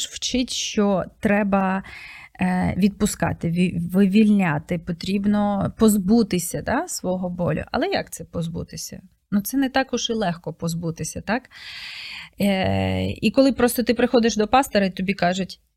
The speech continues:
«Віддай все в руки Христу». Ну, звичайно, Христос зцілює. Ми знаємо і без-, беззаперечно віримо Слову Божому, що Бог зцілює. Але ми розуміємо,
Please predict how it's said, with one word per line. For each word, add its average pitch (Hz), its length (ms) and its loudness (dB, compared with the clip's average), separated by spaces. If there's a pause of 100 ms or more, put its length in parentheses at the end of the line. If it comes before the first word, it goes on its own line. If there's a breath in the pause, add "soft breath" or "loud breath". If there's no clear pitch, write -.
«Віддай 196 460 -2
все 262 240 -4
в 240 80 -4
руки 247 320 0
Христу». 226 600 -6
Ну, 208 140 4
звичайно, 220 600 2
Христос 220 420 0
зцілює. 202 560 2
Ми 190 180 4
знаємо 208 640 2
і 214 100 2
без-, 202 400 2
беззаперечно 208 1500 0 (100)
віримо 196 600 2
Слову 214 500 0
Божому, 190 600 0 (180 loud breath)
що - 220 -2
Бог 196 360 0 (240 soft breath)
зцілює. 175 560 0 (160)
Але 202 220 2
ми 202 220 4
розуміємо, 208 760 2